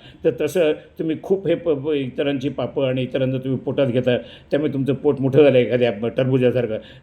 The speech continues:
तर ते जास्त, अ, अ, आणखीन करू नका. झालं आहे ते खूप झालं. याच्यापुढे तब्येतीची काळजी घ्या. आता याच्यापुढे जास्त इतरांची पापं आपल्या पोटात घेऊ नका,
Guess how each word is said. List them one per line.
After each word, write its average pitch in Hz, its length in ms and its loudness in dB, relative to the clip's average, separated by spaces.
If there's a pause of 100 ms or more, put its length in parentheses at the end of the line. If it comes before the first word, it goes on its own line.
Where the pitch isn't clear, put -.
तर 170 60 4
ते 185 180 0
जास्त, 139 400 -2
अ, - 20 4
अ, 180 640 2
आणखीन 156 280 0
करू 143 120 0
नका. 120 260 -2
झालं 135 220 0
आहे 151 120 0
ते 151 100 -2
खूप 139 140 -2
झालं. 135 180 2 (300)
याच्यापुढे 147 400 2
तब्येतीची 135 560 -2
काळजी 127 380 -2
घ्या. 120 320 0
आता 117 200 -6
याच्यापुढे 135 520 0 (340)
जास्त 123 260 -4
इतरांची 139 500 -2
पापं 135 320 -2 (140)
आपल्या 151 340 0
पोटात 147 320 2
घेऊ 135 240 4
नका, 139 360 4